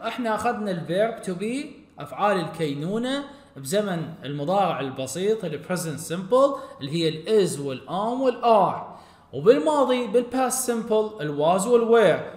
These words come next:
شفنا شنو الفرق؟ هناك كان عندنا ثلاث أفعال كينونة بالمضارع البسيط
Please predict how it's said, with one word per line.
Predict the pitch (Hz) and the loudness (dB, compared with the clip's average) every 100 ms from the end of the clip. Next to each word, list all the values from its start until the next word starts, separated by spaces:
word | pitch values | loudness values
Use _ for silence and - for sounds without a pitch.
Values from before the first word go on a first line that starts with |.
| - | -10
شفنا | - 285 320 | -6 -4 -4
شنو | 285 247 214 | -4 -2 -2
الفرق؟ | - 185 165 139 - - - | -2 -2 -2 -2 -12 -16 -6
هناك | 196 202 | -4 -4
كان | 196 180 | -4 -4
عندنا | 165 170 175 | -6 -6 -6
ثلاث | 175 208 226 | -2 0 0
أفعال | 175 - 143 190 240 311 330 - - - - _ _ - | -4 -6 -2 2 2 2 -2 -10 -20 -20 -20 _ _ -6
كينونة | 196 202 214 240 254 269 269 - 170 | -4 -2 -2 -2 -2 -4 -6 -8 -4
بالمضارع | 208 202 202 214 196 | -2 2 4 4 4
البسيط | 180 165 165 208 240 285 | 0 -2 -2 0 0 -2